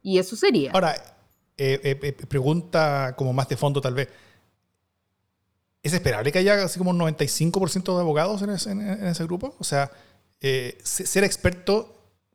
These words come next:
Speaker 2: para hacer una constitución es sinónimo de ser abogado.
Speaker 1: Que yo supongo
Speaker 2: O sea, eh, eh, eh, está bien que haya más abogados que otras pro-, que otras profesiones, pero, pero ¿tanto?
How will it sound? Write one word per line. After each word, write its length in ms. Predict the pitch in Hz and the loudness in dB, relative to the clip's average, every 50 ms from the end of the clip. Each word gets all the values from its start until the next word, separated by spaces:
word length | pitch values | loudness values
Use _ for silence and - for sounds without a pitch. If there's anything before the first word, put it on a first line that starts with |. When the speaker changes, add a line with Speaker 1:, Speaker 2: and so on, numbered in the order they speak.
| _ _ | _ _
Speaker 2:
para 180 | - 151 151 | 0 0 0
hacer 140 | 139 - 165 | 2 2 2
una 80 | 165 160 | 2 2
constitución 400 | 156 147 151 147 - - 170 170 | 0 0 -2 -2 0 0 0 0
es 80 | 139 | 0
sinónimo 320 | - 151 147 147 160 180 185 | -2 -2 -2 -2 0 0 0
de 60 | 170 | -2
ser 160 | - 156 170 | 0 0 0
abogado. 500 | 160 143 113 104 151 254 - - - _ _ _ _ _ _ 240 | 0 0 0 -2 -2 -4 -6 -10 -18 _ _ _ _ _ _ -10
Speaker 1:
Que 180 | 233 - 320 302 | 0 4 4 6
yo 120 | 302 339 | 6 4
supongo 280 | 320 - 359 359 359 370 | 2 0 0 2 4 4
Speaker 2:
O 40 | 370 | 4
sea, 100 | 339 - 220 | 2 2 0
eh, 200 | - - - - | 0 0 0 0
eh, 360 | 180 160 151 - - - - - - - - | 0 0 0 -2 -6 -16 -20 -20 -20 -6 0
eh, 160 | 160 151 147 143 147 | 2 4 4 4 4
está 160 | 131 - 143 | 2 2 2
bien 160 | 156 196 208 | 2 4 4
que 80 | 180 170 | 4 4
haya 80 | 156 | 6
más 120 | 160 175 175 | 6 4 4
abogados 260 | 151 160 170 160 - | 6 6 4 4 4
que 80 | - | 4
otras 240 | 156 156 151 143 131 | 2 4 4 0 -2
pro-, 340 | - - - - 143 - - | -4 -8 -8 -6 -6 -6 -8
que 240 | - - - - 151 | -10 -12 -4 -2 0
otras 160 | - 160 143 | 0 0 0
profesiones, 460 | - - 135 135 151 - 311 196 139 - | 0 -2 -2 -2 -2 0 0 0 0 -2
pero, 240 | 143 135 127 - - | -2 -4 -4 -6 -8
pero 200 | - - 131 127 | -6 -6 -6 -6
¿tanto? 340 | - - 175 202 202 311 | -4 -4 -4 -4 -6 -10